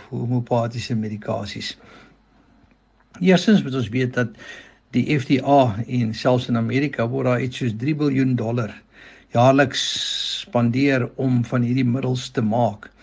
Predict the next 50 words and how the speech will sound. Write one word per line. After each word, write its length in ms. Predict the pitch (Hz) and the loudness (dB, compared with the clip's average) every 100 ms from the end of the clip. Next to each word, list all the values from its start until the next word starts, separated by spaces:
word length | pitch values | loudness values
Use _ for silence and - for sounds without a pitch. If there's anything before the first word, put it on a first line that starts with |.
| - - - _ - | -20 -20 -20 _ -2
En 360 | 127 123 127 | 4 4 4
natuurlik 560 | 123 117 202 156 113 - | 2 2 4 6 4 -2
moet 100 | 127 | -4
dit 120 | 123 | -2
aan 140 | 120 117 | 0 0
sekere 340 | - 131 120 | -2 0 -2
standaarde 580 | - 117 107 110 131 135 | 0 -2 0 0 2 0
voldoen 380 | 123 104 104 117 | -2 -6 -6 -4
en 200 | 120 110 | -4 -2
daai 340 | 117 127 127 | -4 -2 -4
F 60 | 120 | -2
D 160 | 143 | -2
A 120 | 131 | 0
het 120 | 123 117 | 0 -2
definitief 480 | 117 139 135 123 | -2 -2 -4 -4
'n 140 | 120 113 | -4 -4
baie, 420 | 107 127 131 120 - - - - _ - | -4 0 0 -2 -6 -20 -20 -20 _ -12
eh, 140 | 127 - - - - - - - | -12 -12 -20 -20 -20 -20 -20 -16
amper 260 | - 123 123 | -6 -2 -2
sou 120 | 123 | -2
ek 80 | 117 | 0
sê, 400 | 139 120 107 107 | 2 0 0 -4
hoë 480 | 123 143 160 147 123 - - - - | 2 6 6 4 2 -8 -18 -16 0
waardestelsel 840 | 120 131 131 127 - 123 110 - | 4 6 4 0 0 2 2 -2
om 60 | 113 | -2
te 80 | 113 | -2
kyk 220 | 131 123 | 0 0
dat 100 | 117 | -2
dit 120 | 113 | -4
wel 240 | 117 113 113 | -2 0 2
reg 220 | 123 - | 0 -4
is. 240 | - - - _ - - - _ - | -12 -14 -20 _ -20 -20 -20 _ -2
Hoekom 320 | 135 170 247 | 0 6 8
is 100 | 233 | 8
dit 120 | 160 127 | 6 0
belangrik 360 | 120 127 120 | 0 2 0
dat 80 | 123 | 2
'n 40 | |
mens 240 | 123 123 - | 2 0 -2
hierdie 200 | 123 123 | -2 0
middels 260 | 120 120 | 0 -2
gebruik? 300 | - 117 110 | -4 -4 -4
En 60 | 131 | -4
ons 120 | 120 | -4
het 80 | 131 | -4
net 220 | 123 117 | -4 -2
nou 80 | 127 | -2
vinnig 260 | - 175 156 | 0 2 2
dit 140 | 120 | 0
aangeraak. 460 | 110 110 110 101 | -4 -4 -6 -6